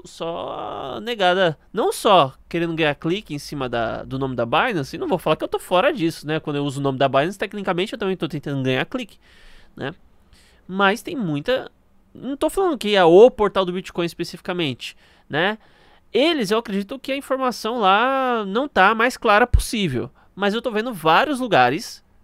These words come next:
site gringo, inclusive, às vezes saindo notícia assim que não tem nada a ver, e quando você vai ver a matéria, leva o cara ao engano mesmo, sabe? A Binance tem os problemas dela, sim,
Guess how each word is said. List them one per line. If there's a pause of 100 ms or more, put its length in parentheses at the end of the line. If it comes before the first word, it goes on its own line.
(480)
site
gringo,
inclusive,
às
vezes
saindo
notícia
assim
que (380)
não
tem
nada
a
ver,
e
quando
você
vai
ver
a
matéria, (260)
leva
o
cara
ao
engano
mesmo, (600)
sabe? (340)
A
Binance
tem
os
problemas
dela,
sim,